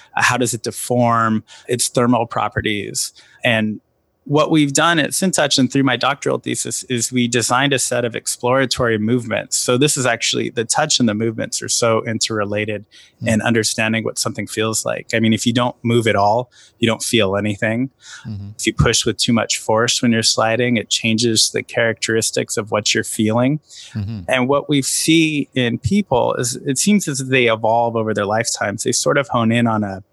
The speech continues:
Speaker 1: optimal and discrete set of movements that they use when identifying objects by touch. And it's sort of your movements that you use and forces of velocities might be different than mine, but they're fairly consistent for you over and over again because that's your control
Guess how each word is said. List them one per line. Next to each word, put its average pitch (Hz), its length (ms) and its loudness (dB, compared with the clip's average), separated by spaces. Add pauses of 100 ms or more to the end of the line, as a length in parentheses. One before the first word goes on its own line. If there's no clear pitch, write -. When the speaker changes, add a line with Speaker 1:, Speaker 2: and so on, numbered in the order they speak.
Speaker 1:
optimal 127 720 0 (300)
and 120 140 0
discrete 123 580 -2
set 117 260 0
of 107 140 -6
movements 113 580 -2 (280)
that 120 160 2
they 113 80 2
use 113 440 2
when 110 140 -2
identifying 110 800 -2
objects 107 420 -2
by 101 140 -4
touch. - 480 -2
And 117 100 2
it's 113 100 -2
sort 120 200 -2
of 113 160 -4
your 139 180 2
movements 135 520 0
that - 100 -10
you 123 100 -4
use 120 320 0
and 110 100 -8
forces 120 300 -2
of 110 80 -10
velocities 113 580 -2 (360)
might 117 240 2
be 110 320 0 (340)
different 123 380 0
than 104 140 -2
mine, 117 440 0 (120)
but 131 140 0
they're 131 120 0
fairly 147 340 -2
consistent - 580 -4
for - 140 -6
you 117 340 2
over 117 280 0
and 107 100 0
over 123 220 0
again 104 320 -4
because 113 320 -6
that's - 300 0
your 110 220 2
control 113 800 0